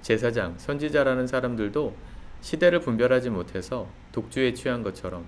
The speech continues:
포도주를 마신 것처럼, 어, 이 환상을 제대로 풀지 못하고 하나님의 뜻을 제대로 펼치지 못했던 이, 이 이사야 시대의 상황을 말씀하시는 겁니다. 근데 오늘 우리 시대에도 마찬가지입니다.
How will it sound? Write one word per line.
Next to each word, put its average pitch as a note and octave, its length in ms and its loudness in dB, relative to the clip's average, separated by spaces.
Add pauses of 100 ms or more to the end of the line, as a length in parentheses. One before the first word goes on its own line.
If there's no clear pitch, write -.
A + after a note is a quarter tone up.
포도주를 C#3+ 440 0
마신 G2+ 280 -4
것처럼, A2 540 -4 (440)
어, E2+ 120 -6
이 F2 120 -4
환상을 D3 480 -2
제대로 G#2+ 320 0
풀지 B2+ 260 -4
못하고 F#2+ 680 -2 (260)
하나님의 D3+ 440 0
뜻을 C#3+ 260 -4
제대로 G#2+ 360 -2 (300)
펼치지 E3+ 400 -4
못했던 G#2 720 -4 (460)
이, E2+ 300 -6 (360)
이 G#2+ 200 -4 (220)
이사야 A#2 460 0
시대의 G#2 680 -2 (240)
상황을 A#2 640 0
말씀하시는 A#2 680 -4
겁니다. E2+ 380 -8 (520)
근데 C3 140 -2
오늘 B2+ 280 2
우리 B2 220 2
시대에도 C3+ 400 0
마찬가지입니다. F#2 840 -6